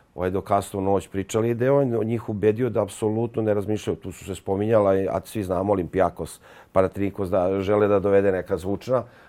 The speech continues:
pogotovo u tom trenutku Olimpijakos, ovaj, da dovede neko, nekog N B A playmakera, a svi znamo kada dođe za o-, pre-, o-, ogroman novac, on će morati da igra. Tako da, ovaj, koliko je to značilo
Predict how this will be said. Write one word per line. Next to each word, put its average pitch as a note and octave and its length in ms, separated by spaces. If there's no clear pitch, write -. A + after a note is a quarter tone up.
pogotovo A#2 440
u A2 60
tom B2 200
trenutku A2 340
Olimpijakos, G2 680
ovaj, G2+ 680
da G#2+ 140
dovede A#2 380
neko, A2 360
nekog G2+ 340
N G#2+ 160
B A2 80
A G#2 140
playmakera, G#2 560
a G#2+ 120
svi A#2+ 180
znamo G2+ 300
kada F2+ 260
dođe F2+ 280
za F2 200
o-, E2+ 160
pre-, - 240
o-, F#2 480
ogroman G2 520
novac, G#2 460
on G2 160
će F#2+ 120
morati F#2 360
da E2+ 80
igra. - 220
Tako E2 300
da, F2 220
ovaj, F2 340
koliko F#2+ 340
je F2+ 60
to G2+ 180
značilo G2 640